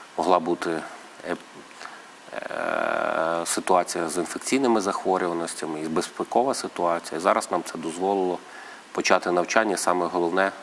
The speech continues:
я надіюся, що безперебійно дозволить нам вчитися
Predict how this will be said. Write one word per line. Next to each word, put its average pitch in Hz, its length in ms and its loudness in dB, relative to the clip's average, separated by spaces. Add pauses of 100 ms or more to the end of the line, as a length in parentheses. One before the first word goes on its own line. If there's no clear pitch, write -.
(500)
я 92 140 8
надіюся, 92 580 2
що - 240 -4
безперебійно 85 720 0
дозволить 80 520 -2
нам 78 200 -4
вчитися - 480 -6